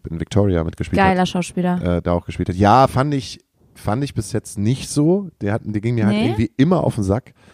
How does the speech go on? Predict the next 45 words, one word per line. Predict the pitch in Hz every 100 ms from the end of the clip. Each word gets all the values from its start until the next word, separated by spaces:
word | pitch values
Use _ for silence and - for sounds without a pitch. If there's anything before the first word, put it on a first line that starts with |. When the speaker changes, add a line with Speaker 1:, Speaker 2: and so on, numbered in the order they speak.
| _
Speaker 2:
Ich | -
fand | 226 220
den | 220
schon |
Speaker 1:
Aber | 208 -
Speaker 2:
immer | 113
Speaker 1:
da | 117
Speaker 2:
gut. | 175
Speaker 1:
fand | 165 135
ich | -
den | 110
richtig | 101 101 - -
geil. | 76 73 73 - _ - -
Speaker 2:
Mir | 208 247
war | 277
Four | - 254 254
Blocks | 277 247
tatsächlich | 240 226 233 226
ein | 202
bisschen | 247 - 240
zu | 233
brutal. | - 226 - 180 180 175 _ _ _ _ _ _ -
Speaker 1:
Das | -
ist |
doch | 95
gar | 90
nicht | 82
brutal. | 90 98 - 104 80 76 151
Speaker 2:
Ich | - -
find's | 170 151
voll | - 175
brutal. | 196 247 160 156 156
Speaker 1:
Wo |
ist | 156
denn | 95
das | 101 -
brutal? | 92 101 107 87 82 _
Ich | -
Speaker 2:
Wird | 85
Speaker 1:
fand's | 202
Speaker 2:
doch | 202
Speaker 1:
sogar | 196
Speaker 2:
andauernd | 202 208
jemand | 214 196 -
abgeknallt, | 208 - 233 - 247 233 233 247 247 -